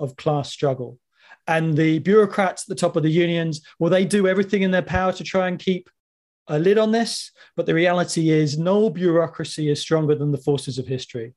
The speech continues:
No bureaucracy is stronger than the working class. So working class people will demand that their wages keep up,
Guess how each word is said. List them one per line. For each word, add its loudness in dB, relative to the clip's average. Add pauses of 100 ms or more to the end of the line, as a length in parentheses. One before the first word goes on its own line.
(280)
No 2
bureaucracy 0
is -2
stronger 2
than 0
the 0
working -4
class. -10 (360)
So 0
working 2
class 0
people -2
will 0
demand 2 (140)
that -2
their 2
wages 0
keep -12
up, -2